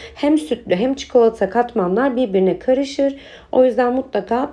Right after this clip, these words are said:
beyaz kısmın, e, kabuk bağlamasını beklerim supangle yapmak için.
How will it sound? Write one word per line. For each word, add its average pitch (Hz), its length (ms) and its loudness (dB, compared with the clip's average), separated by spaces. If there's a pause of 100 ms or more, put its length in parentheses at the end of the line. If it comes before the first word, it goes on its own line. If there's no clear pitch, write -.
beyaz 220 380 2
kısmın, 214 560 -2 (340)
e, 170 460 4
kabuk 254 320 -2
bağlamasını 160 600 0
beklerim 180 520 0
supangle 185 500 -2
yapmak 170 440 -2
için. 381 340 -4